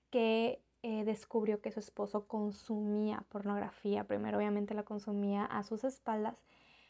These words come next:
pero una vez ella relataba que su esposo, pues, supo que, que ella se dio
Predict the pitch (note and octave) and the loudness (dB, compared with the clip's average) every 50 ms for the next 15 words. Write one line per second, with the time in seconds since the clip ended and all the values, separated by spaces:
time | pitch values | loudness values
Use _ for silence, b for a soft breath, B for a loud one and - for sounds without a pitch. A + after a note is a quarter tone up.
0 | b b _ - A#3+ A#3 A#3+ A#3+ B3 B3+ C4 C4 B3+ B3+ C4 B3+ - C4 B3 A#3+ | b b _ -2 0 2 4 4 6 6 6 8 8 8 6 6 6 6 8 8
1 | A#3+ B3 A#3+ A#3 A3+ A3 A3+ A3+ G#3+ G#3+ A3 A3 - A#3+ A#3 A3 A3+ A3 - - | 6 4 4 2 2 0 0 -2 0 0 0 0 -2 -6 -6 -6 -6 -10 -10 -12
2 | - - G#3+ G#3+ G#3 - - A3+ A3 A3 G#3+ G#3 G3+ G3+ G3+ b b b b b | -8 -6 -6 -6 -6 -4 -2 0 2 4 4 4 4 2 0 b b b b b
3 | b b _ - - - A3 A3 - - A3+ A#3 - A3+ - - A3 G#3 G#3 G#3 | b b _ -16 -6 -4 -4 -2 4 4 2 4 2 -6 -2 0 4 6 6 8
4 | G#3 G#3 G3 - - - - G#3 G#3 G#3 G#3 F#3+ - - G#3 G3+ F#3+ - | 8 8 6 4 2 0 2 4 4 4 4 2 0 -2 -2 -2 -2 -4